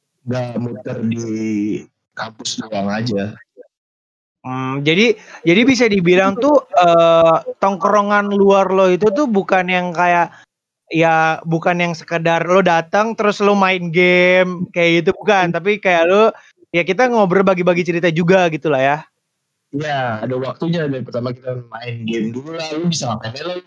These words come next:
Speaker 1: mesti bi-, mau main terserah lah. Pokoknya sih gue selalu
Speaker 2: Iya.
Speaker 1: kayak gitu ya, soalnya awal gue tuh main ya kayak bercanda-bercanda aja, lama-lama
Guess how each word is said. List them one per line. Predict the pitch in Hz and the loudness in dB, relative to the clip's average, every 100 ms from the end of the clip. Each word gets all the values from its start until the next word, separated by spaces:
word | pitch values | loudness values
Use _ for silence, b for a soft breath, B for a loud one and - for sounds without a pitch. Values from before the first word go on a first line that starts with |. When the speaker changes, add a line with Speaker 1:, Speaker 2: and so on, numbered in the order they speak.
| 156 | -10
Speaker 1:
mesti | 135 127 | -8 -6
bi-, | 117 107 - _ _ _ - | -6 -8 -12 _ _ _ -10
mau | 113 113 113 | -6 -4 -4
main | 113 113 113 107 | -4 -4 -6 -6
terserah | - 135 156 147 | -8 -6 -6 -6
lah. | 139 127 - _ _ _ _ | -6 -10 -16 _ _ _ _
Pokoknya | - 127 185 | -14 -8 -6
sih | 208 208 | -4 -4
gue | 220 | -4
selalu | 247 190 | -2 -2
Speaker 2:
Iya. | 117 | -2
Speaker 1:
kayak | 113 180 | -4 -4
gitu | 220 175 | -4 -4
ya, | 180 170 | -4 -4
soalnya | 156 180 185 - 120 _ _ _ _ _ _ _ _ _ _ - | -6 -8 -10 -14 -20 _ _ _ _ _ _ _ _ _ _ -12
awal | 117 131 | -10 -10
gue | 151 165 | -10 -6
tuh | 196 | -4
main | 165 131 | -4 -2
ya | 135 120 | -4 -4
kayak | 117 | -4
bercanda-bercanda | 117 113 110 104 107 107 110 | -4 -4 -4 -4 -4 -2 -4
aja, | 135 139 127 | -4 -6 -6
lama-lama | 123 117 110 113 | -8 -10 -12 -14